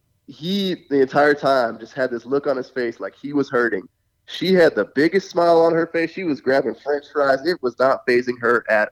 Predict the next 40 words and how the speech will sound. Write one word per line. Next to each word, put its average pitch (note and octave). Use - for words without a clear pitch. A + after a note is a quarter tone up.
all. G2+
And B2
they C3+
ended D#3
up C#3+
tying, C3
or, G#2+
well, A2
she -
coulda B2+
kept A#2
going, G#2
but G#2+
they B2
only C3+
bought A2+
so G#2+
many. F#2
They G#2
didn't A2+
think G#2+
they, G2
they'd G#2
even G2+
get G#2
to G2+
that G2+
amount. F#2+
They B2+
ended D#3
up C#3+
tying, B2+
and A2
it A2
was A2
either G#2
we -
all B2+
get D3+
tattoos D3+